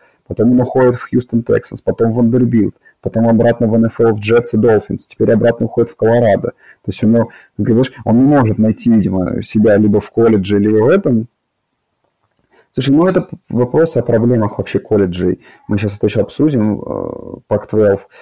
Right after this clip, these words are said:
И, конечно, ну, я, я думаю, что, знаешь, это Я,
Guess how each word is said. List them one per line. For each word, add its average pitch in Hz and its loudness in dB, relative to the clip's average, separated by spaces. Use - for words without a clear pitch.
И, - -2
конечно, 107 0
ну, 113 -2
я, 107 0
я 117 4
думаю, 143 2
что, 127 -4
знаешь, 156 0
это 110 2
Я, 113 0